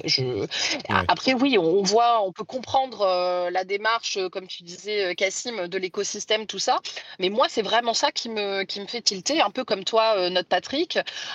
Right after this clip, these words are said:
Speaker 1: Euh, c'est pas du tout quelque chose que, que je prendrais si c'est juste pour avoir une tablette manette,
Speaker 2: Ouais.
Speaker 1: euh, chez moi, tu vois. Euh, alors que s'il y avait
Speaker 2: Mm.
Speaker 1: du cloud,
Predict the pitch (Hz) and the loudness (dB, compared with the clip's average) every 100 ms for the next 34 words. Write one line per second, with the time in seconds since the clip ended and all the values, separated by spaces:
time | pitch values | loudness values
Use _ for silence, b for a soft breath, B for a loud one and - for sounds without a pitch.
0 | - 185 180 175 160 135 - - - 254 | 2 4 4 4 2 0 0 0 2 2
1 | 226 185 220 320 226 208 277 285 - 208 | 2 -4 -2 -2 0 0 0 -2 -2 0
2 | 196 190 185 180 175 170 165 151 101 117 | 2 2 2 0 0 -2 -4 -12 -14 -20
3 | - - 208 - - 208 208 302 294 - | -14 -4 0 0 0 -2 2 2 0 -2
4 | 202 202 196 185 180 226 247 - - 175 | -4 -2 -2 -4 -6 -6 -8 -8 -2 2
5 | 180 185 196 202 185 170 175 - - 196 | 4 4 4 2 0 -6 -8 -14 0 2
6 | 180 196 202 _ 180 180 185 185 214 226 | 4 2 0 _ -10 -4 2 2 4 0
7 | - - 185 180 180 175 175 170 - 185 | 2 2 4 4 4 4 4 4 4 4
8 | 170 - b _ _ - 180 175 190 - | 4 0 b _ _ -2 4 4 4 4
9 | 170 170 165 180 190 220 - 359 349 269 | 4 4 4 2 0 -2 -4 -4 0 0
10 | 254 214 - 247 320 311 208 | 0 -4 2 4 4 2 0